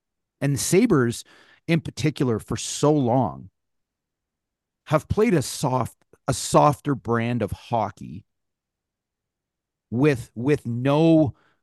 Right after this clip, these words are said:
enforcer type players or even players that are, are even physical,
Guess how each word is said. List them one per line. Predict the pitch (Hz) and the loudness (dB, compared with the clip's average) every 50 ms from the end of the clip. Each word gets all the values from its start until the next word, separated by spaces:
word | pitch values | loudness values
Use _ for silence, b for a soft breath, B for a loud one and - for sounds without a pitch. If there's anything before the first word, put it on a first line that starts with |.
| _ _ - | _ _ -6
enforcer | 143 139 127 - - - - 135 139 151 147 139 - - - 151 139 135 | -4 -4 -6 -6 -12 -10 -4 0 2 4 4 2 2 0 0 2 2 2
type | - - - - - 131 135 135 - _ | 0 -4 -10 -8 -4 -2 -2 -2 -4 _
players | - - - 131 135 131 131 127 127 120 - 113 | -10 -8 -4 -2 -2 0 0 0 0 -2 -2 -4
or | 110 110 - | -6 -6 -6
even | - 127 131 113 127 117 110 - b b b b b b b b _ _ _ _ _ _ _ _ _ _ _ _ _ _ _ _ - | -6 -6 -6 -4 -4 -6 -6 -8 b b b b b b b b _ _ _ _ _ _ _ _ _ _ _ _ _ _ _ _ -6
players | 147 156 165 156 131 107 90 | -2 0 0 0 0 0 -2
that | 120 117 110 | -2 -2 0
are, | 110 101 92 - - | -2 -4 -4 -6 -6
are | 107 110 101 - - | -6 -6 -6 -6 -6
even | 117 113 120 104 107 92 | -4 -4 -2 -2 -2 -4
physical, | - - - - - - 175 180 131 147 - - - - - _ | -6 -8 -16 -6 0 2 2 2 2 -2 -4 -6 -10 -12 -12 _